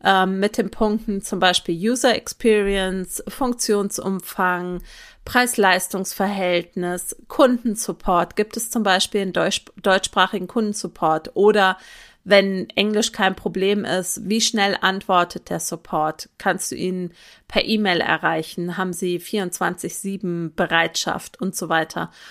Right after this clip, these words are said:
Und dann fang immer mit den Tools an, bei denen du merkst, dass du dich auf Anhieb wohlfühlst, ja?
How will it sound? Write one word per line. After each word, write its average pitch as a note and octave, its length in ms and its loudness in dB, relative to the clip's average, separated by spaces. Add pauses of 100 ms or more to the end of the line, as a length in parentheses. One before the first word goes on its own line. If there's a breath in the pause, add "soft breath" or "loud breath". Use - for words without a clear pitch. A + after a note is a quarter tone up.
(180 loud breath)
Und G3+ 300 0
dann A#3+ 320 2
fang A3 320 2
immer D4 260 2
mit B3 220 -2
den G#3+ 120 -2
Tools C#4+ 360 -4
an, A3 280 0
bei G3 140 2
denen G#3+ 300 2
du G#3 80 0
merkst, G3 480 0
dass G3+ 200 -2
du F#3+ 100 -6
dich F#3+ 200 -4
auf - 220 -6
Anhieb G3 420 -2
wohlfühlst, - 800 -2 (140)
ja? F3+ 340 -2